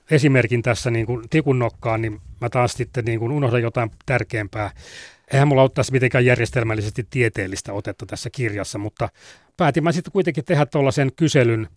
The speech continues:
poliitikoille, että mä lähetin kaikille kansanedustajille ja europarlamentaarikoille ja piirien puheenjohtajille ja puoluehallitusten jäsenille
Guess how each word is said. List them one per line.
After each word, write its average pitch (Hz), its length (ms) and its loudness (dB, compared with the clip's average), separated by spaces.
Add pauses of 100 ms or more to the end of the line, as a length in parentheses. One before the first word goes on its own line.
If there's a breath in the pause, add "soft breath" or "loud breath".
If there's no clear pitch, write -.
(240)
poliitikoille, 107 640 0
että - 160 -6
mä 117 60 -2
lähetin 110 360 -2 (300 loud breath)
kaikille 127 260 2
kansanedustajille 113 840 0
ja 117 60 -2
europarlamentaarikoille 107 1080 -2
ja 110 160 -2 (400 loud breath)
piirien 135 340 4
puheenjohtajille 113 720 0
ja 113 80 -2
puoluehallitusten 110 800 -4
jäsenille 107 580 -2